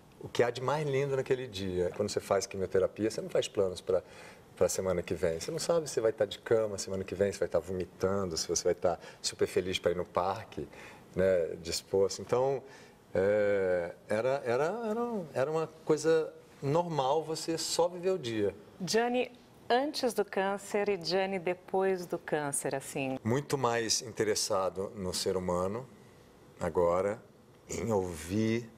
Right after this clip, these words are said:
Speaker 1: em ver o ser humano, em trocar. Trocar muito com as pessoas. Esse talvez seja o grande sentido. A gente veio pra trocar, pra ir descobrir o amor dentro da gente. O mais forte em mim, eu acho que essa mudança é essa,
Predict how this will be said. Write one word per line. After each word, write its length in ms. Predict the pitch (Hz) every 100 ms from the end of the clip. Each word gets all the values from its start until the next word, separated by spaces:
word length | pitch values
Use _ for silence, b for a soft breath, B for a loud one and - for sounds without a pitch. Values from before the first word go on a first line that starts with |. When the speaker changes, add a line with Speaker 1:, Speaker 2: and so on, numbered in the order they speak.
| - B B -
Speaker 1:
em 140 | 92
ver 460 | 73 76 104 113 110
o 40 |
ser 220 | - 98
humano, 500 | 92 90 92 95 98 - B B B
em 180 | 104 104
trocar. 600 | - 104 101 - 76 - - - - - - - - -
Trocar 440 | 98 - 85 69 - 90
muito 400 | 104 107 - -
com 100 | 90
as 80 | -
pessoas. 640 | 80 - 80 76 78 - -
Esse 200 | 147 -
talvez 240 | 151 156
seja 200 | 156 151
o 40 | 147
grande 200 | 147 151
sentido. 380 | 160 143 135 127
A 40 |
gente 200 | 127 127
veio 140 | 156 175
pra 80 | -
trocar, 400 | 107 - 78 71
pra 380 | 80 80 78 76 B B B -
ir 80 |
descobrir 520 | 101 - - 104 107 113
o 80 |
amor 520 | 113 92 95 107 110 85
dentro 200 | 90 85
da 100 | 82
gente. 720 | 80 87 95 92 90 85 82
O 40 | 131
mais 200 | 151 -
forte 340 | 147 139 -
em 60 | 127
mim, 200 | 123 135
eu 100 | 135
acho 180 | 127 -
que 140 | 120 - - -
essa 200 | 104 104
mudança 460 | 104 101 117 -
é 180 | 120 87
essa, 280 | 78 -